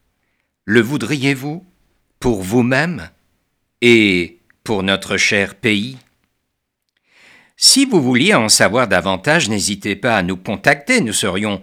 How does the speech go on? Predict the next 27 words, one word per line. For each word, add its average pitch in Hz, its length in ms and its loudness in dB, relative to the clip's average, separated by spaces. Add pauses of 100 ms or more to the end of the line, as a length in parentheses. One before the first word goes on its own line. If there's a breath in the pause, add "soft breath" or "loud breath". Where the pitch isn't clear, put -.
(200)
heureux 143 460 4
aussi 120 400 0
de 104 100 -6
vous 92 160 -6
offrir 110 380 -4
une 160 180 -2
Bible 151 460 0
si 185 280 -2
vous 131 180 -4
n'en 101 200 -4
avez 90 240 -4
pas. 226 300 -4 (500 loud breath)
En 190 120 2
tout 170 160 -2
cas, 131 460 -2 (400)
n'hésitez 117 600 0
pas 85 360 -6 (500 soft breath)
et 139 100 -2
que 175 140 -2
ce 180 160 2
message 185 680 2 (120)
reste 170 600 2
au 180 100 2
fond 226 460 -4
de 127 100 -6
votre 120 320 -8
cœur. 87 680 -10